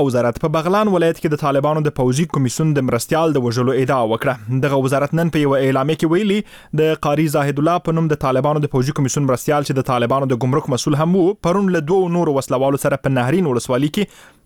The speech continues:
د افغان امنیتي ځواکونو په هدفي حمله کې وژل شوی. په دغو حملو کې د څلورو نورو وسلوالو د ټپي کېدو، د دوی د یوې اندازې وسلې او مهماتو د تخریب، اه، د تخریب خبر هم ورکړل شوی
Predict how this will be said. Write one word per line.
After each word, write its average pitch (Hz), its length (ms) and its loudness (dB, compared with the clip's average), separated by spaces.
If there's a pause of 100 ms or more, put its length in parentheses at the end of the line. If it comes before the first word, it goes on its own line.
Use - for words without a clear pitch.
د 131 100 0
افغان 156 380 0
امنیتي 135 340 0
ځواکونو 147 400 0
په 131 140 -2
هدفي 120 360 0
حمله 127 320 0
کې 139 440 -4
وژل 113 260 0
شوی. 113 200 2 (540)
په 175 160 2 (140)
دغو 180 180 2
حملو 170 220 2
کې 165 240 -2
د 147 80 -6
څلورو 160 320 2
نورو 160 260 2
وسلوالو 147 480 0
د 143 80 -4
ټپي 127 260 -6
کېدو، 160 540 2
د 135 100 -4
دوی 165 220 0
د 139 160 0
یوې 139 240 2
اندازې 131 400 2
وسلې 156 340 0
او 160 160 0
مهماتو 139 480 -2
د 131 100 -2
تخریب، 143 320 -4 (140)
اه، 123 340 2
د 135 140 -2
تخریب - 320 -2
خبر 123 300 -2
هم 143 60 -2 (580)
ورکړل 120 360 -2
شوی 113 160 2